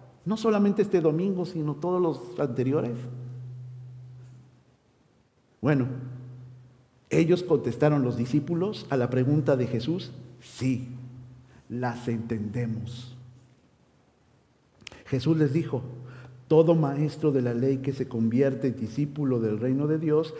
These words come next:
se parece al que va a su bodega", dice en esta versión, "y de allí saca cosas nuevas y cosas viejas".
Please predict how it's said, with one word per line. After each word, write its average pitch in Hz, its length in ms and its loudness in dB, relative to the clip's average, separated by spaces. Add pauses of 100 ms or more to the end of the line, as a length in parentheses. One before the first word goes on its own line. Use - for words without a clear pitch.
(120)
se - 160 2
parece 151 360 4
al 170 200 4
que 165 160 8
va 214 160 12
a - 20 12
su 220 160 8
bodega", 202 800 10
dice 180 220 2
en 185 80 4
esta 180 200 6
versión, 156 480 4 (640)
"y 190 140 8
de 185 100 12
allí 180 260 10
saca 220 360 6
cosas 190 420 4
nuevas 220 500 2 (460)
y 190 120 0
cosas 175 420 2
viejas". 139 360 -2